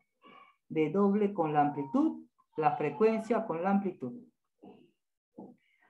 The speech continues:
La aceleración máxima, ya, aceleración máxima, tú lo vas a calcular.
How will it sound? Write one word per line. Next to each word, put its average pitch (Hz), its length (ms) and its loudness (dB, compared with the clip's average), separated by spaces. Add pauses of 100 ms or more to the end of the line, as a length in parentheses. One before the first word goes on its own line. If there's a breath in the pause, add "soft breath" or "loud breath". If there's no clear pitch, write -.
(120)
La 247 300 10
aceleración 247 680 8
máxima, 156 640 4
ya, 147 280 0
aceleración 185 840 2
máxima, 214 680 4
tú 240 140 6
lo 214 140 8
vas 208 260 2
a 202 140 0
calcular. 240 720 8